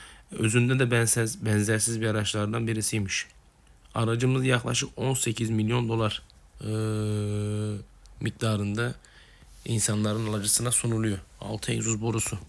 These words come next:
çok çok iyi ama arka ledleri çok mükemmel arabanın. Gerçekten şöyle baktığımız zaman görüntü, jantlar, ya ben videoda, video için çekilebilecek, hazırlanabilecek olan en iyi resimleri seçtim. Gerçekten çok çok iyi. Evet,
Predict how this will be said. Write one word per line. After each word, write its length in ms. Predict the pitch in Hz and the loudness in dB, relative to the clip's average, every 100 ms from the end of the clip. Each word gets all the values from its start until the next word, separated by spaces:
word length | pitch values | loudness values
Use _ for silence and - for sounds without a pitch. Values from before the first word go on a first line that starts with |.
| - | -12
çok 200 | 98 - | -12 -8
çok 180 | 113 - | -8 -8
iyi 140 | - | -4
ama 180 | 127 139 | 0 0
arka 180 | 110 117 | 0 -2
ledleri 400 | 120 - 117 113 | -2 -4 -6 -6
çok 180 | - | -8
mükemmel 400 | - 120 123 113 | -8 -4 -2 0
arabanın. 360 | 104 104 110 107 - - | 0 -2 -6 -8 -12 -10
Gerçekten 500 | - 110 - 107 - | -4 0 0 -2 -4
şöyle 320 | 107 117 110 107 | -4 -2 0 0
baktığımız 420 | 110 - 120 117 | -2 -2 -2 0
zaman 300 | 113 117 131 - - - - - | 0 0 -2 -8 -20 -20 -16 0
görüntü, 520 | 117 113 120 113 117 | 4 6 6 2 0
jantlar, 500 | 107 113 117 123 120 - - - - - - - - - | 2 0 0 0 -2 -2 -14 -20 -20 -20 -20 -20 -12 -2
ya 120 | 110 | 2
ben 240 | 117 117 | 4 4
videoda, 600 | 110 107 120 120 127 127 98 | 2 2 0 0 0 0 0
video 360 | 107 104 120 | 0 2 2
için 300 | 123 - 127 | 2 0 -2
çekilebilecek, 760 | 120 107 110 110 110 113 120 113 | -2 -2 0 0 0 0 -2 -2
hazırlanabilecek 760 | 101 104 110 110 113 113 117 | -2 0 0 0 -2 -2 -4
olan 220 | 117 120 104 - | -2 -4 -4 -2
en 160 | 117 | 0
iyi 260 | 110 98 92 - - - - | 2 0 -4 -12 -20 -10 -2
resimleri 520 | 110 - 104 98 101 | -2 0 0 0 -2
seçtim. 440 | 104 98 - 127 | -4 -6 -4 -2
Gerçekten 600 | 117 110 107 98 117 120 - - _ - | -2 -2 -2 -4 -4 -6 -8 -20 _ -8
çok 220 | - 104 | -4 -2
çok 220 | - 95 | -2 -2
iyi. 240 | 101 104 131 - _ - - - - - - - - | -2 -2 -4 -12 _ -20 -20 -20 -20 -20 -20 -20 0
Evet, 200 | 135 113 | 4 4